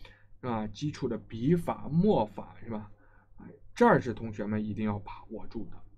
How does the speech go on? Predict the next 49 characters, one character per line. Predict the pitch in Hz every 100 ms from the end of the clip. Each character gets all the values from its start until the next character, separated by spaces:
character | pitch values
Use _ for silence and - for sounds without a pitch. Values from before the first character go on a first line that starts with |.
| - -
那 | 139
为 | 143 226
什 | 175
么 | 120
我 | 107
讲 | 110 110 - - -
梅 | 117 110
兰 | 104 104
竹 | 101
菊？ | 101 92 - - - - - -
如 | - 165 262
果 | 202 117
是 | 104 -
你 | 117 104
说 | 117 110
：“文 | 127
浩 | 202
老 | 175 104
师 | 104
啊， | 117 - -
嗯， | 139 139 156 139
我 | 113
看 | 107 - 175
到， | 170 180 160 151 170 - - - - - -
呃， | 110 113
其 | - 131
他 | 165 220
线 | 214 185
上 | 147 135
的 | 123
机 | 120
构 | 131 135
也 | 113 120
有 | 196 123
课 | - 110
程， | - 90 95 - - - - -
是 | -
吧？” | 170 147 110 113
或 | - - 277
者 | 233 208
是 | - 226
呢， | 214 190 185
你 | 156
会 | 127 180
发 | 170 190 196
现 | 202 190
呀， | 143 113 - - - - - - - -
是 | 139
吧？ | 131 110